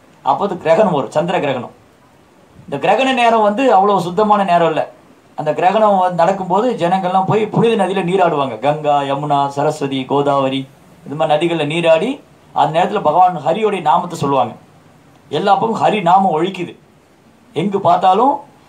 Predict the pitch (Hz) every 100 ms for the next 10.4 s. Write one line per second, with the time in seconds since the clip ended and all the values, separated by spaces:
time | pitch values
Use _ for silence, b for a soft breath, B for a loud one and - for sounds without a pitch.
0 | _ - 294 339 302 285 339 339 285 -
1 | _ - 302 349 302 254 359 339 262 -
2 | _ - - 349 320 233 285 339 285 -
3 | 196 226 185 202 196 180 190 180 160 139
4 | - - _ _ _ _ _ _ _ _
5 | _ _ _ - 156 180 170 156 139 190
6 | 175 165 160 147 151 170 175 160 170 170
7 | 175 170 165 156 151 - _ _ _ _
8 | _ _ _ _ _ _ _ 147 175 226
9 | 214 185 220 196 185 214 208 180 185 185
10 | 190 175 139 -